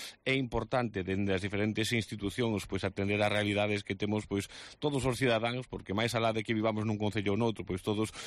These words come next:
necesitamos, pois, <laughs> ter un día a día, pois, nos servizos públicos que sexan acorde ás nosas necesidades, e dende logo que supoño que seguir traballando,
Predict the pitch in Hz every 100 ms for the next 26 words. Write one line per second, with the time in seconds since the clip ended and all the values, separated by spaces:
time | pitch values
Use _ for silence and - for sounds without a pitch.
0 | - - 127 117 110 117 110 110 117 104
1 | 110 104 - 107 107 139 - 117 123 117
2 | 117 107 107 101 92 92 95 92 104 107
3 | 98 117 101 87 82 - - - 107 98
4 | 104 110 104 107 113 98 113 107 90 85
5 | 85 98 90 101 101 98 95 101 101 135
6 | - - - 123 107 107 101 107 110 104
7 | 107 104 101 - 98 107 95 107 98 98
8 | 113